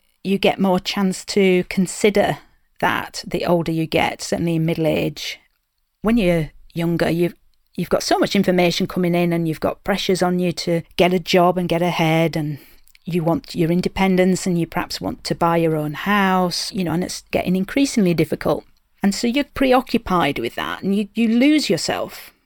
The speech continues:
And it's only when you can get into middle age and slow down and relax a little bit that you can get more introspective and feel as though you can offer advice, having been where people have been and you've come out the other side.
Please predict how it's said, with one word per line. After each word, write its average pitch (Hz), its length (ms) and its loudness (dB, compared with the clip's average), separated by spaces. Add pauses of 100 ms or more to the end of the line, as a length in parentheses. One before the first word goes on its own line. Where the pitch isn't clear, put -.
(220)
And 233 160 0
it's - 180 -8
only 302 300 4
when 302 160 2
you 262 140 2
can 240 180 0
get 240 160 2
into 202 220 0
middle 202 240 2
age 185 260 4
and 175 140 -2
slow 175 260 2
down 165 280 0
and 156 80 0
relax 165 400 -2
a - 40 -4
little - 240 -12
bit - 260 -8
that 180 100 -4
you 190 100 -2
can 190 300 -4
get - 340 -2
more 170 220 0
introspective - 840 -8 (560)
and 190 540 2 (180)
feel 208 360 2
as 190 140 -2
though 180 160 4
you 175 220 -2
can 196 380 0
offer - 260 -8
advice, - 640 -8 (240)
having 170 460 0
been 165 300 2
where 156 140 -2
people 160 300 -4
have 143 120 -4
been 151 260 0
and 160 100 -2
you've 156 140 -6
come 165 160 -2
out 151 160 -2
the 196 120 -4
other 147 120 -8
side. - 460 -10